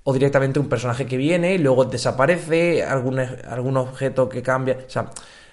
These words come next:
lo que se conoce en cine como un fallo de récord, pues en la novela también. Puede ser que abras una subtrama que luego no cierres porque se te olvide, porque ha pasado mucho tiempo desde que la escribiste,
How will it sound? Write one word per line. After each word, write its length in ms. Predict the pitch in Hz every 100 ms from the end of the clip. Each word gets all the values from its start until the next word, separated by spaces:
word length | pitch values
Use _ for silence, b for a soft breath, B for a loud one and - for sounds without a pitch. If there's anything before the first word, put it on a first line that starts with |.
| B -
lo 240 | 139 147
que 80 | 147
se 140 | 147
conoce 260 | 143 196 208
en 80 | 196
cine 280 | 190 170
como 220 | - 151 151
un 100 | 151
fallo 220 | 147 135
de 120 | 131
récord, 560 | 147 185 214 254 254 233 -
pues 240 | 135 123 -
en 120 | 139 139
la 120 | 127
novela 300 | 135 190 180
también. 440 | 120 113 117 104
Puede 200 | 123 131
ser 180 | 127 143
que 400 | 139 131 - - - _ _ - -
abras 380 | 135 147 143 -
una 160 | 131
subtrama 460 | 120 127 - 131 123
que 100 | 117
luego 180 | 113 117
no 80 | 117
cierres 380 | 131 131 123
porque 240 | - 107 -
se 80 | 101
te 100 | 95
olvide, 480 | 104 143 156 143
porque 240 | 147 117 117
ha 40 |
pasado 220 | 117 113
mucho 220 | 113 113 113
tiempo 240 | 113 113
desde 160 | 110 113
que 60 |
la 60 | 95
escribiste, 760 | - 120 127 143 - 131 127